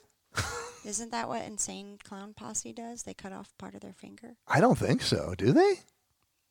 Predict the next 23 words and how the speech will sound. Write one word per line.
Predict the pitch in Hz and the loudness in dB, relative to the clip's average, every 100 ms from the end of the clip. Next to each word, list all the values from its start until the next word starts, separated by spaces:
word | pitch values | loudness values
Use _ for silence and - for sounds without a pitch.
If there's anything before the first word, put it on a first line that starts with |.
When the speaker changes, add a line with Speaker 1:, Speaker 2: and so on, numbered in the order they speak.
| _ - | _ -18
Speaker 2:
I | 196 - | -16 -14
think | 165 277 | -14 -14
so. | - - | -12 -6
Speaker 1:
I | - | 2
mean, | 139 | 8
like, | 139 131 | 10 8
the | 139 | 8
people | 160 156 | 6 8
who | 139 | 8
follow | 117 120 131 151 | 8 10 10 10
that | 151 139 | 8 6
band, | 131 120 165 208 | 8 8 6 4
they | 131 | 4
cut | - 123 | 8 8
off | 156 | 8
their | 151 113 | 6 4
fingers? | 127 202 269 - _ _ _ _ _ | 4 4 2 0 _ _ _ _ _
Speaker 2:
No, | 254 254 | -6 -2
just | 302 - - | 0 -2 -4
part | - 320 330 | -6 -6 -4
of | 190 165 | -8 -8
a | |
finger. | 151 151 156 98 71 64 | -10 -10 -10 -10 -12 -14